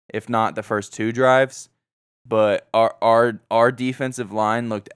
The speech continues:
absolutely dominant last night. The only person on our defense that, or on our line that looked terrible was Jerry Tillery, and I don't know why we still have him on our team.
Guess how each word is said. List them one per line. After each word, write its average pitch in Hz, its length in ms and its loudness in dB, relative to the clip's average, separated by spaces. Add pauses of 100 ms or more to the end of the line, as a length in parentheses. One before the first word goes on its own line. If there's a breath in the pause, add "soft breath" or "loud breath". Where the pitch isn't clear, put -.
absolutely 107 880 -6
dominant 92 520 -4
last 87 300 -8
night. 85 340 -12 (640)
The 110 120 -2
only 113 260 -2
person 110 640 -4 (200)
on 98 380 -4
our 98 220 -6
defense 95 520 -10
that, 92 380 -2 (240)
or 107 140 -2
on 110 160 -2
our 107 100 0
line 98 360 -2
that 92 120 -6
looked 95 200 -8
terrible 95 420 -2
was 95 160 -8
Jerry 95 340 -2
Tillery, 101 600 -4 (100)
and 90 180 -10
I 92 60 -6
don't 98 180 -6
know 98 120 -4
why 92 300 -2
we 98 140 -6
still 98 260 -8
have 98 240 -2
him 101 160 -10
on 98 120 -6
our 95 80 -6
team. 98 340 -10